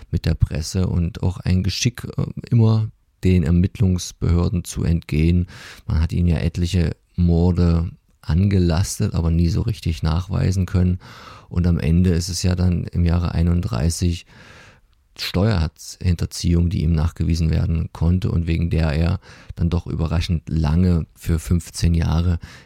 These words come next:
ins Gefängnis musste. Wenn man das sich jetzt, ohne dass man jetzt nachlesen will und genau historisch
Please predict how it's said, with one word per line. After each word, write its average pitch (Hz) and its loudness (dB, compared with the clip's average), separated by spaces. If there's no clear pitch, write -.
ins 85 0
Gefängnis 98 0
musste. 92 0
Wenn 80 0
man 78 2
das - -4
sich - -10
jetzt, 80 -8
ohne 82 -2
dass 76 -6
man 80 -4
jetzt - -6
nachlesen 82 -2
will 80 0
und 80 -2
genau 80 0
historisch 85 -2